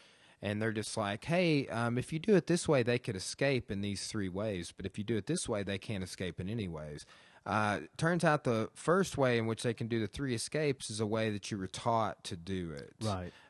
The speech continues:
Speaker 1: And that's
Speaker 2: Right.
Speaker 1: the way that most people are taught to do it. But we do it this way, in which
Speaker 2: Right.
Speaker 1: these three escapes don't
Speaker 2: Sure,
Speaker 1: work.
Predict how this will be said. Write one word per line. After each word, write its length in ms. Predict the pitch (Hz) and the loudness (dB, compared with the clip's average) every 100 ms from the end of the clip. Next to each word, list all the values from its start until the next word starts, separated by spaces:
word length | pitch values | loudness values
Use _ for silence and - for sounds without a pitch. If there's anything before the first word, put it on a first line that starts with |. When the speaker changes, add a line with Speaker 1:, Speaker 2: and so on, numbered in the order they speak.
| 117 | 0
Speaker 1:
And 120 | 131 | 2
that's 220 | 175 180 | 2 2
Speaker 2:
Right. 40 | |
Speaker 1:
the 60 | 170 | 2
way 280 | 156 143 135 | 6 6 4
that 200 | 123 110 | 2 0
most 400 | 123 131 127 - | 2 2 2 0
people 260 | 131 107 104 | -2 0 -2
are 40 | |
taught 240 | - 110 92 | 0 -2 -4
to 60 | |
do 160 | 113 120 | 0 0
it. 80 | 101 | 0
But 80 | 110 | 0
we 260 | 170 226 | 2 2
do 160 | 160 135 | 4 4
it 120 | 113 | 4
this 260 | 180 196 - | 2 2 2
way, 160 | 135 | 2
in 120 | 123 117 | 2 2
which 200 | 113 135 | 2 2
Speaker 2:
Right. 140 | 147 | 2
Speaker 1:
these 100 | 117 | 2
three 100 | 127 | -2
escapes 320 | 113 123 113 | -2 -2 -2
don't 140 | 117 101 | -4 0
Speaker 2:
Sure, 100 | 135 | 4
Speaker 1:
work. 260 | 135 101 | 4 2